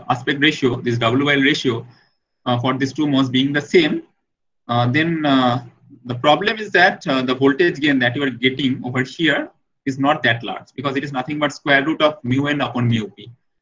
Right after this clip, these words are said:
And mu N and mu P, these two values are al-, almost fixed, and, uh, you can get like, uh, square root of, so this mu N is like, uh, ten to twenty times, uh, higher as compared to mu P. Then ultimately you have, uh, mod A V, if you just compute that mod A V value is close to, say,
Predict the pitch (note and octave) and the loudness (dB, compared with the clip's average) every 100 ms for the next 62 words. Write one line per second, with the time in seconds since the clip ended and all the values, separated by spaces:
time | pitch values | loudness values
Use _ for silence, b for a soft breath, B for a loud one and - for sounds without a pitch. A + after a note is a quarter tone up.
0 | _ C3 C3 C#3+ D#3+ E3 D#3+ D#3+ D#3 E3 | _ -2 2 2 2 2 2 0 0 2
1 | D3 - C#3 C3 C#3+ C#3 C3+ - - - | 2 2 0 2 2 2 2 0 -8 -10
2 | - A2+ A#2+ C3 - F3 - - B2+ B2+ | -8 -6 -4 -4 -2 -4 -4 -4 -2 0
3 | A#2+ A#2+ A#2+ B2 C3 C3 C3 B2 A#2+ A2+ | 0 0 0 0 0 0 2 0 -2 -6
4 | A2+ A2+ C#3 C3 C3+ C3 B2 B2+ B2 A#2+ | -6 -4 -2 2 2 0 -4 -4 -4 -6
5 | - _ _ _ _ B2+ B2 C3+ D3 D3 | -12 _ _ _ _ -4 0 2 4 2
6 | D3 - C#3 C3+ - A#2+ A#2+ D3 C#3+ C3+ | 0 0 0 -2 -2 -4 -2 0 0 0
7 | C3 C#3 C3 C#3+ C3+ - - A#2 G#2 F#2+ | 2 2 2 0 0 -4 -14 -10 -10 -6
8 | - C#3 A2+ A2+ C3 B2 B2 B2+ C3 D3+ | 2 4 4 0 -4 -4 -2 0 0 0
9 | C3 C3+ C3+ _ _ - D3+ C#3+ E3 E3 | 0 -2 -4 _ _ -2 0 0 -2 -4
10 | D#3+ D#3 D3+ C#3+ - B2+ A#2 C#3 D#3 D#3+ | -4 -2 0 0 -2 -4 0 0 2 0
11 | D#3+ B2+ C#3 C3 - C#3 C#3+ C#3+ - A2 | 0 -2 -4 -8 -6 -6 -4 -6 -8 -10
12 | A2 A2+ A#2+ C3 C#3+ C#3+ C3+ C3 C3 C3 | -8 -6 -4 -2 0 0 0 0 0 -2
13 | - _ _ _ _ _ _ _ _ _ | -6 _ _ _ _ _ _ _ _ _
14 | _ C#3 C3+ C3+ A#2+ A#2+ A#2+ | _ -4 -4 -8 -10 -8 -10